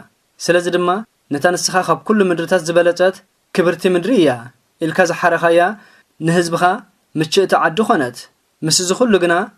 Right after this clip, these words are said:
ነቶም ጸላእቲ ህዝብኻ ሰብ ስለ ዝኾኑ ምሕረት ገበርካሎም።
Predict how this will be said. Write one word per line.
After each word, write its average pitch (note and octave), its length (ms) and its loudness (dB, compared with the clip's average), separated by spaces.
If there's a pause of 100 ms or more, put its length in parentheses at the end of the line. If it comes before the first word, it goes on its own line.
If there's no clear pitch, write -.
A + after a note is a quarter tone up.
(180)
ነቶም D3 260 -2
ጸላእቲ F3+ 340 2
ህዝብኻ E3+ 300 -2 (460)
ሰብ F#3+ 240 0
ስለ F#3+ 220 2
ዝኾኑ E3+ 280 0 (420)
ምሕረት F3+ 340 0
ገበርካሎም። F#3+ 580 0